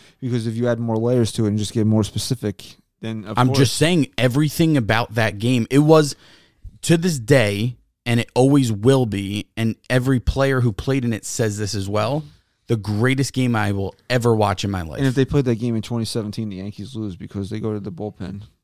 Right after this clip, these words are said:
Speaker 2: <laughs> Yeah, it's true. <laughs> That's true. I didn't realize how good Wakefield was that year.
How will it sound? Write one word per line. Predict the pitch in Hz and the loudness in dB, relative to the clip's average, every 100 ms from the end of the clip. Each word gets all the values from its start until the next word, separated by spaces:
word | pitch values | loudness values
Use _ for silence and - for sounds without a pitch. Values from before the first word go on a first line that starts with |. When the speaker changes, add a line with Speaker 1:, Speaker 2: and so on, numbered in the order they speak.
| _ | _
Speaker 2:
<laughs> | _ _ | _ _
Yeah, | - 117 104 87 - - _ _ _ _ | -4 -2 -2 -4 -12 -16 _ _ _ _
it's | - | -16
true. | - 117 - - 523 _ _ _ _ _ _ _ - | -2 2 2 -2 -12 _ _ _ _ _ _ _ -20
<laughs> | 226 - _ _ _ _ _ _ _ _ _ - | -18 -20 _ _ _ _ _ _ _ _ _ -8
That's | 104 | -4
true. | - 135 | 2 2
I | - | 4
didn't | 151 226 | 4 4
realize | 104 127 120 - | 4 2 0 -4
how | 87 92 | -10 -12
good | - 95 87 | -6 -6 -6
Wakefield | 90 92 - 76 65 | -8 -8 -10 -10 -10
was | 57 98 | -12 -10
that | 80 - | -12 -10
year. | 71 55 | -12 -14